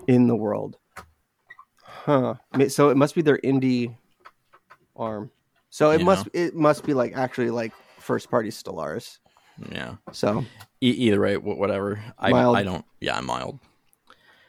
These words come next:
Speaker 2: After that is Space Trash Scavenger.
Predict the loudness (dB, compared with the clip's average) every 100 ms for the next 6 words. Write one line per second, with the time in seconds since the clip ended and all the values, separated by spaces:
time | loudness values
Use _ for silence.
0 | _ _ -4 -2 2 2 2 -2 -4 -8
1 | -8 -6 -2 0 0 -4 -8 -4 2 2
2 | 2 -4 -6 -6 -2 -2 -2 -6 -8 -10
3 | -14